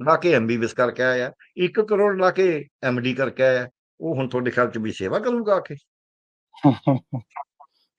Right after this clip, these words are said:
Speaker 2: ਹਾਂ।
Speaker 1: ਦੋ ਕਰੋੜ ਦਾ ਤਾਂ ਵਿਆਜ ਹੀ ਲਾ ਲਓ ਅਜੇ ਉੱਥੇ ਰਹਿਣ ਦਾ, ਖਾਣ ਦੇ ਖਰਚੇ ਹੋਰ।
Speaker 2: ਹਾਂ।
Speaker 1: ਦੋ ਢਾਈ ਕਰੋੜ ਦਾ
Speaker 2: ਬਿਲਕੁਲ।
Speaker 1: ਵਿਆਜ ਹੀ ਨਹੀਂ ਮੁੱਕਦਾ। ਸੋ ਇਸ ਕਰਕੇ ਵੀ ਉਹ ਫਿਰ, ਉਹਦੀ ਫੀਸ ਉੱਚੀ ਹੋ, ਗਰੀਬ ਆਦਮੀ ਉਹਦੇ ਕੋਲੇ, ਅ, ਫੀਸ ਦੇ ਨਹੀਂ ਪਾਏਗਾ, ਇਸ ਕਰਕੇ ਉਹ ਜਾਂ ਤਾਂ ਬਿਮਾਰ ਪਿਆ ਰਹੇਗਾ ਜਾਂ ਮਰ ਜਾਏਗਾ।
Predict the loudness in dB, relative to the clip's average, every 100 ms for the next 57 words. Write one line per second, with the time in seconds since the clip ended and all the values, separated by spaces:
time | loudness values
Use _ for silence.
0 | 4 6 6 4 2 2 2 4 6 8
1 | 8 8 6 4 6 4 4 0 0 2
2 | 2 2 -2 -2 0 0 0 0 -2 0
3 | -4 -6 -10 _ 4 4 4 0 2 2
4 | 2 0 4 6 6 6 6 6 2 0
5 | -2 -4 -4 -4 _ _ -14 0 0 2
6 | -4 2 4 4 2 -4 _ _ _ -10
7 | -2 4 4 4 0 0 0 -2 -4 -6
8 | -6 -6 -6 -8 -6 -2 -2 -2 -2 0
9 | 0 -2 -4 -6 -4 -4 -2 0 0 -2
10 | -8 _ _ _ _ -12 -8 -6 -4 -2
11 | 0 0 0 2 2 2 0 0 -4 -4
12 | -2 -2 -2 -2 -2 0 -2 0 0 2
13 | 0 -2 -2 -2 -4 -4 -10 -12